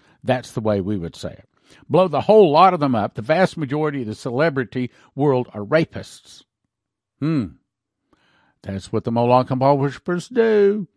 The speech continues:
They have sex with children, eat people, drink their blood, uh, drug tra-, again, these are the worst, the worst. I've been,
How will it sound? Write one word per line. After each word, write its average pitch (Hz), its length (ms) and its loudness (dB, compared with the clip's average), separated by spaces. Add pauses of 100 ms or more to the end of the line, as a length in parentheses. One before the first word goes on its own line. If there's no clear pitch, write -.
(360)
They 92 80 -12
have 95 160 -10
sex - 380 -8
with 127 160 -6
children, 135 540 -6 (120)
eat 117 280 -6
people, 131 340 -10
drink 117 320 -12
their 120 120 -6
blood, 127 500 -6 (360)
uh, 87 320 -8
drug 120 320 -4
tra-, 139 140 -12
again, 135 360 -6
these 151 240 -6
are 143 60 -10
the 113 80 -12
worst, 131 360 -8
the 135 60 -6
worst. 123 400 -8
I've 104 140 -14
been, 156 200 -4